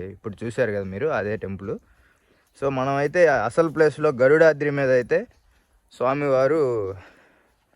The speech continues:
తపస్సు చేశారు పన్నెండు సంవత్సరాల పాటు. So, ఆ ప్లేస్కి అయితే మనం వెళ్తున్నాము. చూడొచ్చు, అంతా నడుచుకొని వెళ్ళొచ్చు. ఇక్కడ నుంచి ఒక ఐదు కిలోమీటర్లు అయితే ఉంటది. అక్కడ పైన ఏ విధంగా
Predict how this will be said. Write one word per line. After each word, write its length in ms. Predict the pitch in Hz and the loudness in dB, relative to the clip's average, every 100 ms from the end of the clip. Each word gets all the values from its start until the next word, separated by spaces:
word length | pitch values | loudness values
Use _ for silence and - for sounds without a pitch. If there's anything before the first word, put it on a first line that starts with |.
| - | -12
తపస్సు 320 | 113 147 143 135 | -6 -4 -4 -4
చేశారు 340 | 127 123 120 151 | -4 -2 -2 -2
పన్నెండు 300 | 131 131 127 117 | -4 -4 -6 -6
సంవత్సరాల 400 | 120 123 127 120 110 | -8 -4 -2 -2 -2
పాటు. 200 | 113 101 185 _ _ _ _ _ _ _ | -6 -6 -8 _ _ _ _ _ _ _
So, 60 | - 131 | -2 0
ఆ 40 | 123 | 0
ప్లేస్కి 300 | 123 151 - 139 | 0 -2 0 -2
అయితే 120 | 151 143 | 0 0
మనం 120 | 123 | -2
వెళ్తున్నాము. 420 | 120 123 127 117 175 - | -2 -4 -4 -4 -6 -4
చూడొచ్చు, 380 | 120 117 - 165 - _ _ _ _ _ _ _ _ _ - | -2 -4 -6 -12 -14 _ _ _ _ _ _ _ _ _ -16
అంతా 240 | 98 110 107 90 92 - _ _ _ _ - | -10 -6 -6 -8 -12 -18 _ _ _ _ -14
నడుచుకొని 340 | 95 - 180 170 | -12 -6 0 0
వెళ్ళొచ్చు. 380 | 156 160 - 156 254 - | 2 0 -2 -6 -8 -14
ఇక్కడ 180 | 101 117 | -8 -6
నుంచి 200 | 123 127 139 | -4 -4 -2
ఒక 80 | 113 110 | -2 -4
ఐదు 100 | 110 110 | -4 -4
కిలోమీటర్లు 420 | 127 131 117 110 | -4 -4 -6 -6
అయితే 120 | 107 104 | -6 -8
ఉంటది. 280 | 92 95 87 - _ _ _ _ _ _ _ _ - | -8 -12 -14 -20 _ _ _ _ _ _ _ _ -14
అక్కడ 160 | - 104 - | -8 -6 0
పైన 200 | 120 135 127 | 0 2 2
ఏ 20 | 123 | 4
విధంగా 300 | 127 123 | 2 2